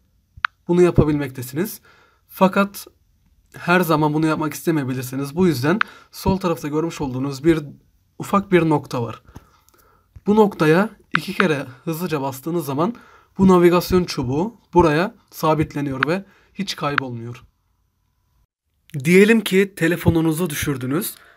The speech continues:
veya telefonunuzda bir şeylerin yoluna gitmediğini düşünmeye başladınız. Bunu nasıl anlarsınız? Samsung Members adlı bir uygulama var. Buraya girdikten sonra tanı bölümünde donanımı test et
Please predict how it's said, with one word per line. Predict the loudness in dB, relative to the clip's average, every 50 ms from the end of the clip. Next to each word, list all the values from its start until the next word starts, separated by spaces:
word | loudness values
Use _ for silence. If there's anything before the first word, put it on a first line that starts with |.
| _ _ _ _ _ _ -8 0
veya | 4 6 6 6 6 6 4 2 0 -4 _ _ _ _ _
telefonunuzda | -4 -2 0 0 -2 -2 -2 0 0 0 0 -2 -2 -2 -2 -2 -4 -4 -2
bir | 0 0
şeylerin | 2 2 2 4 4 4 4 2 2 2
yoluna | 2 2 2 2 2 2 2
gitmediğini | 2 0 -2 0 0 0 2 2 2 2 2 2 0 0 -2 -6 _ _ _ _ -10
düşünmeye | -8 -8 -6 -6 -6 -6 -6 -6
başladınız. | -8 -8 -8 -8 -10 -8 -6 -4 -4 -4 -6 -8 -14 _ _ _ _ _ _ _ _ _ _ -4
Bunu | 0 4 6 6 6 6 4 2 0
nasıl | 0 0 0 2 2 2
anlarsınız? | 2 2 2 -2 -4 -6 -6 -4 -2 -2 -2 -4 -6 -12 _ _ _ _ _ _ _ _ _ _ _
Samsung | -16 -6 0 2 2 2 2 0 -2 -4 -4 -2
Members | 0 2 2 2 2 0 -2 -2 -4 -8 -12 -10
adlı | -10 -10 -10 -8 -8 -6
bir | -6 -4
uygulama | -4 -6 -6 -8 -8 -8 -10 -10 -8 -6 -2
var. | -2 -2 -4 -4 -10 _ _ _ _ _ _ _ _ _ _ _ _ 2
Buraya | 4 4 4
girdikten | 4 4 2 2 2 0 0 2 0 0
sonra | 0 0 -2 0 0 0 0 -2 -4 _ -2
tanı | -2 0 0 0 0 0
bölümünde | -2 -2 -4 -6 -10 -10 -8 -6 -6 -6 -6 -6 _ _ _ _ _ _ _ _ _ _ _ _ _ -6 0 4
donanımı | 4 6 6 6 4 4 2 2
test | 0 -2 -4 -4 -2 -2 -2 -4 -8 -10
et | -10 -10 -12 -16 -20